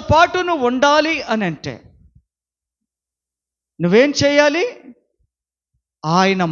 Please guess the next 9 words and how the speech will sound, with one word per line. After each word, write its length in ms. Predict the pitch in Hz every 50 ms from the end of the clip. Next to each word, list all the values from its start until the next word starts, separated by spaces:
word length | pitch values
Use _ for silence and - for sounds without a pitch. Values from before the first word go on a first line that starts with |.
| 151
మరణమును 760 | 151 156 156 - 190 202 208 208 214 214 208 214 220 220 254 294 370 480 466 440 _ _ _ _ _ _ _ _ _ _ _ _ _ _ _ _ _ _ _ _ _ _ _ _
ప్రచురం 480 | - 160 170 175 - - 208 190 185 170 -
చే-, 180 | - 165 147 147 165
మర్చిపోకూడదని 1160 | 185 208 190 - - - - - 202 185 - 185 180 170 175 - 165 165 160 147 156 147 143 139 131
అర్థం. 300 | - - - 127 120 - 131 147 - _ _ _ _ _ _ _ _ _ _ _ _ _ _ _ _ _ _ _ _ _ _ _ _ _ _ _ _ _ _ _ _ _ _ _ _ _ -
ప్రచురం 560 | - 165 214 240 233 - - 330 330 339 320 269 - -
చేయడం 380 | - 254 294 339 311 320 294 285
అంటే 220 | 285 262 277 277 285 269 247
మర్చిపో-, 680 | 254 269 - - - - 302 226 285 302 294 294 277